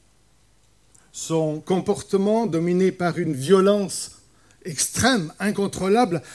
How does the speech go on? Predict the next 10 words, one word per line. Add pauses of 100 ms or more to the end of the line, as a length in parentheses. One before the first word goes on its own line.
(140)
avait
fini
par
l'isoler
complètement (360)
du
reste
de
la
société,